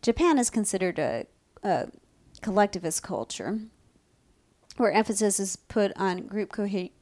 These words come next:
cohesion and harmony. These are strong cultural values that are embedded in how we learn to communicate.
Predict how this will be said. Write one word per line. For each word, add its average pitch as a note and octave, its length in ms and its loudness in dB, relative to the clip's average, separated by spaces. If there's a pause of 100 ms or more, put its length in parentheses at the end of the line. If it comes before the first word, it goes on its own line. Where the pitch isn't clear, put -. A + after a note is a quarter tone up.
(140)
cohesion G3+ 760 -4
and A3 260 0 (280)
harmony. - 480 2 (840)
These D4 280 6
are - 120 4
strong G#3+ 340 2
cultural F#3 400 -2
values F#3 460 4
that A3 100 2
are - 80 -2
embedded G#3+ 480 2
in F#3+ 140 -2
how F#3+ 180 -4
we G3+ 140 -2
learn F3+ 220 -4
to - 120 -8
communicate. G#3+ 680 -4